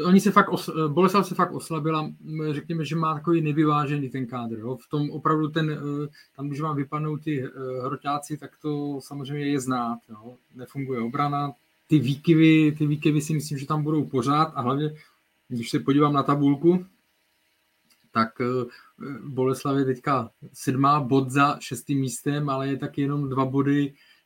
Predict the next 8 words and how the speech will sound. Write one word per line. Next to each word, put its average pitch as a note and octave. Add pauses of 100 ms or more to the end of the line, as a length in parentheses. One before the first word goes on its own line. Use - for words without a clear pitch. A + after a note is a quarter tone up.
eh, C3
dva B2
body C#3+
nad C3+
jedenáctým C#3
Zlínem, D3+
jo, A#2+
nad, A#2+